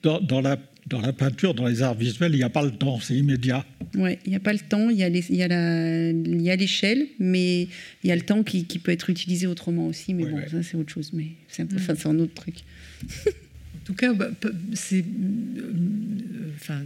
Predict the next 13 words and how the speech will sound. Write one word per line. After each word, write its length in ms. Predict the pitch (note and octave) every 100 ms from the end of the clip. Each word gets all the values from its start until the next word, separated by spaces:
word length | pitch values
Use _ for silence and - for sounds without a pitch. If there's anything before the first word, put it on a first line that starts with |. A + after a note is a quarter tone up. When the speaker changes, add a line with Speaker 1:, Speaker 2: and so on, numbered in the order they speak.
| F3
Speaker 3:
cette 260 | - D3+ -
question 380 | F3+ E3+ - D#3
d'échelle, 460 | E3 - G3 E3+
c'est, 280 | - F3+ E3
c'est 380 | D3 - D#3+ -
une 140 | D#3+
chose. 360 | - - B3 G3+ - -
Il 120 | E3+
y 80 | E3+
a 60 |
aussi 300 | E3+ F3+ - A3+
cette, 320 | - E3+ F3+
euh, 260 | E3+ D#3+